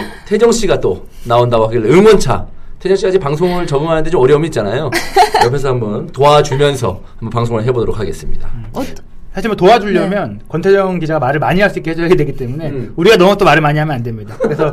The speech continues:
Speaker 1: <laughs>
Speaker 3: 제가 오늘은 역대 가장 많이 말을 안 하는 방송을 하도록 좀 노력을 하겠습니다.
Speaker 1: 아니, 왜냐면 데일리 풋볼,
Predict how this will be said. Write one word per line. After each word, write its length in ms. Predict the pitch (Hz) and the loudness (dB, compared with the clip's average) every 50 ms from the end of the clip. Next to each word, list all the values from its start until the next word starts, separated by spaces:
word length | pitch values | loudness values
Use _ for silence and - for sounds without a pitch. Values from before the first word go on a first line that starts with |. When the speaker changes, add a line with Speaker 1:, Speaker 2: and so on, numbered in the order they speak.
| - - | -4 -8
Speaker 1:
<laughs> 160 | - - - - | -8 -10 -4 0
Speaker 3:
제가 200 | - 175 202 190 | 2 4 6 6
오늘은 420 | 175 185 202 214 208 220 214 180 | 6 4 4 2 2 2 2 2
역대 400 | 160 170 - - 220 214 208 202 | 0 -2 0 2 4 4 4 2
가장 260 | 208 - 208 226 220 | 2 2 2 2 2
많이 420 | 196 156 160 175 175 180 185 185 175 | 4 4 4 4 4 2 0 0 0
말을 220 | 143 135 156 156 | 2 2 2 2
안 160 | 120 127 170 | 2 2 2
하는 220 | 202 226 202 185 - | 2 2 2 0 -2
방송을 800 | 131 143 151 143 151 147 147 143 143 139 135 131 127 123 131 - | -4 -4 -4 -2 -2 -4 -4 -4 -4 -6 -6 -6 -6 -8 -10 -10
하도록 540 | - - 202 196 180 170 151 165 156 117 - | -8 -6 -4 -2 -2 0 -2 -2 -4 -4 -6
좀 120 | - 139 123 | -10 -10 -6
노력을 280 | 127 139 143 135 123 | -4 -4 -4 -4 -4
하겠습니다. 500 | 156 156 151 - - 123 110 - - - - | -6 -8 -8 -8 -10 -12 -12 -12 -12 -8 -2
Speaker 1:
아니, 180 | 143 175 214 233 | 0 2 2 4
왜냐면 220 | 208 175 185 185 | 4 4 4 2
데일리 260 | 147 160 196 254 - | 2 2 0 0 -2
풋볼, 260 | - 254 - - 240 | -4 -2 0 0 0